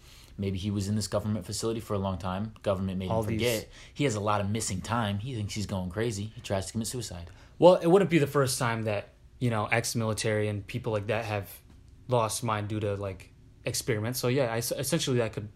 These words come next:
Speaker 1: It's also not too far-fetched to believe that the government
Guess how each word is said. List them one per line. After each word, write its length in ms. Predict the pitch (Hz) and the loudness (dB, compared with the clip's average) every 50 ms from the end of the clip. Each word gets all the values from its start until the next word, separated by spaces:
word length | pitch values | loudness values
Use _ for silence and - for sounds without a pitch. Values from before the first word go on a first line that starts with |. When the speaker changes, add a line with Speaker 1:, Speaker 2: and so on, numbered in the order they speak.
| - - | -8 -6
Speaker 1:
It's 140 | 120 107 - | -4 0 2
also 260 | 127 135 131 - 127 | 2 2 2 0 0
not 180 | 117 120 107 - | 0 -2 -2 -2
too 120 | - 131 | -4 -4
far-fetched 580 | 123 - - 113 107 104 113 104 101 - - - | -2 0 0 0 0 -2 -6 -6 -6 -8 -10 -10
to 60 | 101 | -6
believe 480 | 90 95 92 98 98 95 95 90 87 - - - - - 107 | -4 -4 -2 -2 -2 -2 -2 -4 -6 -10 -16 -20 -16 -8 -6
that 380 | 98 90 87 - - - - - - - - - - - - - - - - - - | -6 -6 -6 -8 -10 -16 -20 -20 -20 -20 -20 -20 -20 -20 -20 -20 -20 -20 -20 -8 -8
the 60 | 101 | -6
government 640 | 95 - 101 95 98 95 92 92 90 87 90 - | -2 -2 -2 0 0 -2 -2 -2 -4 -4 -6 -10